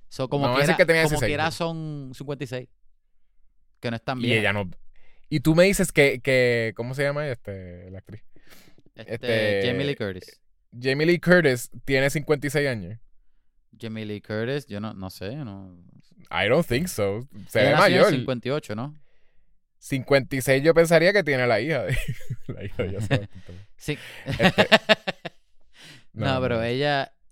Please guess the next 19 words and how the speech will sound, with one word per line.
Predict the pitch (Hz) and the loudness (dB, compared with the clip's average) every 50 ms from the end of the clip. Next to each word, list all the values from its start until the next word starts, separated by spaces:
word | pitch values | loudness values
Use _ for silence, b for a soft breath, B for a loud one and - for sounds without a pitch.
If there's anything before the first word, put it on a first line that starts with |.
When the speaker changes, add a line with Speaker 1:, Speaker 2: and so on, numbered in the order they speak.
| _ - - - - _ _ _ _ _ _ _ _ - 120 | _ -20 -20 -20 -20 _ _ _ _ _ _ _ _ -10 -2
Speaker 1:
Jamie | 151 160 160 160 156 | -2 0 0 0 0
Lee | 156 156 | -2 -2
Curtis, | - 175 190 233 285 285 - - | 0 0 0 0 0 -2 -2 -2
eh, | 175 156 - - _ - | -2 -2 -4 -8 _ -10
tiene | - 143 139 143 143 - | -8 -6 -6 -6 -6 -6
que | 135 131 | -8 -8
ser, | 127 - 135 127 123 120 113 107 101 - | -8 -6 -6 -6 -6 -6 -8 -10 -12 -12
bueno, | - 127 160 185 196 | -6 -4 -2 -2 -2
más | 185 165 156 | -2 -4 -4
o | 160 | -4
menos | 185 214 220 | -4 -4 -6
ella | 208 190 165 | -4 -6 -6
tiene | - 151 139 | -6 -6 -6
la | 131 127 | -4 -4
misma | 123 127 120 117 110 | -6 -6 -6 -6 -6
edad | 107 107 107 | -4 -4 -6
de | 107 107 | -6 -6
la | 101 98 | -8 -8
nena. | 95 95 98 117 123 | -10 -10 -12 -14 -16